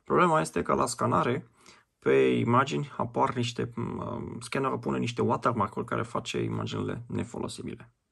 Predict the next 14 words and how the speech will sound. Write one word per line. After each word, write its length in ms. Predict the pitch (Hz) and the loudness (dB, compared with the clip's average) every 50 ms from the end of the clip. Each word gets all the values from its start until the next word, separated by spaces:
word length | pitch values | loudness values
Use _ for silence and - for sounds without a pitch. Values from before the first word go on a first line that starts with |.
| _ _ | _ _
Tocmai 240 | _ - 151 175 170 | _ -2 2 2 4
când 140 | - 151 147 | 4 2 2
eram 120 | 147 156 | 2 2
pe 100 | 147 147 | 2 0
punctul 300 | 143 143 143 143 - 147 | 0 -2 -2 -4 -4 -6
să 460 | - - - - - 62 62 64 - - - - _ _ _ | -6 -4 -2 0 0 0 0 0 -2 -6 -8 -14 _ _ _
renunț, 380 | - 143 143 175 196 160 117 | -2 2 4 4 4 2 2
da? 280 | - - 123 143 143 127 | -2 -2 0 0 -2 -4
Chiar 380 | 120 - 139 139 151 151 139 127 | -4 0 4 4 4 4 2 0
făcusem 500 | 120 - 127 120 - 156 - - 139 123 | -2 -2 -4 -4 -4 -4 -2 0 0 2
un 120 | 107 101 | 0 0
film 260 | 101 - - - 160 147 | 0 -2 -2 0 0 0
în 100 | 139 127 | -2 -2
care, 360 | - 135 135 131 135 135 | 0 0 0 0 -2 -4